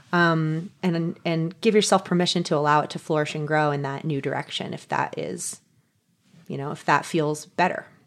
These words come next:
'Cause you should be happy <laughs> the majority of the time, I believe, in the pursuit, right? In that process. It should be, it should give you joy.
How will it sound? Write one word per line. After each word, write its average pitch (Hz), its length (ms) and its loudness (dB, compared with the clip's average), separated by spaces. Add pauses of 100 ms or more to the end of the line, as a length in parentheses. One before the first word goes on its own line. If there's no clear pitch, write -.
(500)
'Cause 160 120 -6
you 185 80 0
should 214 120 -2
be 208 60 -4
happy 190 420 0 (260)
<laughs> - 260 -10
the 226 60 6
majority 208 440 6
of 196 160 2
the 208 60 0
time, 202 520 2
I 190 120 2
believe, 185 500 0 (640)
in 175 200 2
the 170 80 0
pursuit, 175 580 0
right? 160 240 0
In 175 160 2
that 156 200 -2
process. - 760 -6 (360)
It 175 80 -2
should 165 300 0
be, 170 320 -2 (400)
it 175 100 -4
should 180 360 2 (880)
give 190 220 4
you 156 480 2 (280)
joy. 143 640 2